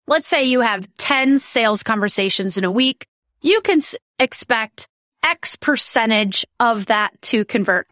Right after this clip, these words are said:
I don't even know what the industry standard is, but hold tight and I'm gonna Google it right now. Okay, I'm back from the Google and it is a rabbit hole. But what I can say, 'cause there's just so many different industries that it's hard to get, like, one, uh, one percent.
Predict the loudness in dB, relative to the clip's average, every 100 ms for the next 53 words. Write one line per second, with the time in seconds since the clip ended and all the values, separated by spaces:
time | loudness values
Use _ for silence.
0 | 2 4 4 4 4 4 4 2 0 0
1 | 2 2 0 -4 -6 -4 -4 -2 -2 -2
2 | 0 0 0 -4 -6 -4 2 2 0 -2
3 | -2 -2 -2 0 2 2 2 0 2 0
4 | 0 -2 -2 -4 -6 -12 _ _ _ -2
5 | 0 2 0 0 0 2 0 0 0 2
6 | 2 0 -2 -2 2 0 2 2 2 0
7 | -2 0 0 0 0 2 2 2 0 0
8 | -2 -2 2 2 2 -2 _ _ -2 2
9 | 2 2 0 0 2 0 0 -2 -2 -2
10 | 0 2 2 2 0 0 0 0 0 0
11 | 0 0 0 -2 -4 -2 -2 0 -2 0
12 | -2 -2 0 0 0 -2 _ _ _ 0
13 | 2 2 0 -2 -4 -2 0 -2 -4 -10